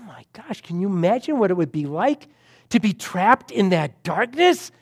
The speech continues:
With all this stuff hanging around your head and not being able to see any of the light and just going, "How are we gonna get out of this? How are we gonna get out of this?" And then desperately kicking and kicking until the door breaks open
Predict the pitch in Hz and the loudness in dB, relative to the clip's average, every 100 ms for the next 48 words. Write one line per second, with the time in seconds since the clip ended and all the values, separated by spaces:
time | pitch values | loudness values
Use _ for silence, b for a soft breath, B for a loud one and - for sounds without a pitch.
0 | _ _ - 220 294 302 - - 285 - | _ _ -2 6 6 6 0 2 0 0
1 | 175 277 277 262 247 240 208 196 147 196 | -4 0 2 4 4 2 2 -2 0 2
2 | 330 302 233 262 269 202 B 294 269 254 | 8 8 6 2 0 -4 B 0 2 2
3 | - - 302 269 247 214 196 214 294 339 | 0 0 2 6 6 4 2 0 4 6
4 | 302 226 226 - 247 - b b 254 330 | 4 0 -2 2 2 2 b b 0 4
5 | 330 277 277 262 262 254 330 349 311 247 | 6 10 10 8 2 6 8 8 8 4
6 | - b - 302 330 311 294 285 277 302 | 2 b 4 6 8 6 4 4 4 6
7 | 339 339 302 240 - - _ _ _ _ | 6 6 6 6 4 -8 _ _ _ _
8 | _ - 240 269 269 170 - - 311 - | _ 2 6 8 8 6 4 8 8 6
9 | - 294 247 196 175 - 262 285 311 254 | -2 0 2 2 0 0 0 0 4 6
10 | 208 - 269 277 302 247 196 233 247 196 | 4 4 0 2 4 4 4 4 4 4
11 | 151 269 277 240 247 - 240 254 285 285 | 2 4 6 6 4 4 4 4 4 2